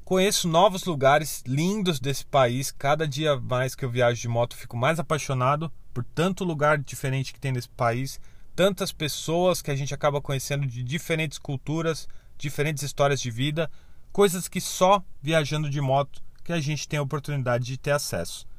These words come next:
Por isso, se você ainda não viajou de moto, faça esses passos que eu expliquei aqui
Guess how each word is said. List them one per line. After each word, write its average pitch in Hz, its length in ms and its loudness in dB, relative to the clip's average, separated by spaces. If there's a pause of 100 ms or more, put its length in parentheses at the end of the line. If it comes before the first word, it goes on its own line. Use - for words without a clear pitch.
(500)
Por 208 180 2
isso, 185 320 -2
se - 160 -6
você 147 320 -2
ainda 214 200 -2
não 180 120 0
viajou 143 320 -2
de 120 80 -4
moto, 135 400 0 (420)
faça - 360 6
esses - 240 -4
passos - 320 4
que 143 100 -4
eu - 20 0
expliquei 165 380 -4
aqui 185 300 -4